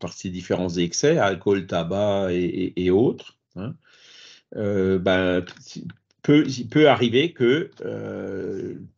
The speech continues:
ça nécessite une incarnation, euh, courte pendant une enfance. Il y a plusieurs autres exemples. Un autre exemple qui me vient, euh, à l'esprit,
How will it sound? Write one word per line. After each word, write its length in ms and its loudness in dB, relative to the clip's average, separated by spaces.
ça 260 -6
nécessite 600 -4
une 140 -6
incarnation, 1080 -2
euh, 40 -6
courte 540 -2
pendant 240 -2
une 140 0
enfance. 600 -8
Il 80 -6
y 80 2
a 520 2
plusieurs 480 2
autres 220 0
exemples. 440 0
Un 140 -2
autre 200 -4
exemple 320 -2
qui 140 -6
me 120 0
vient, 380 0
euh, 720 -2
à 100 -4
l'esprit, 600 -2